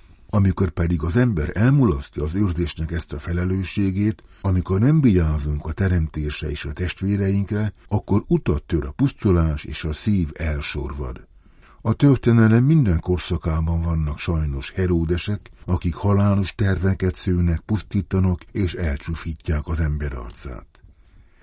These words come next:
Ma Szent József napján ünnepeljük Róma új püspöke, Péter utóda hivatalának kezdetét, amely egyben hatalommal is jár.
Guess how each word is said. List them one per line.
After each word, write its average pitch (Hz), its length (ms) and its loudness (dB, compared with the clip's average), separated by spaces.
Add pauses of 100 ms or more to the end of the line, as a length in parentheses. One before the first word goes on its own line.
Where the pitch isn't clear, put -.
(100)
Ma 113 240 4
Szent 101 340 4
József 80 400 0
napján 95 440 0
ünnepeljük 80 720 0
Róma 95 340 2
új 82 240 0
püspöke, 90 760 -2
Péter 107 380 4
utóda 85 440 -2
hivatalának 78 880 -2
kezdetét, 92 760 -2 (240)
amely 104 340 4
egyben 80 540 -2
hatalommal 71 720 -2
is 76 220 -6
jár. 64 420 -6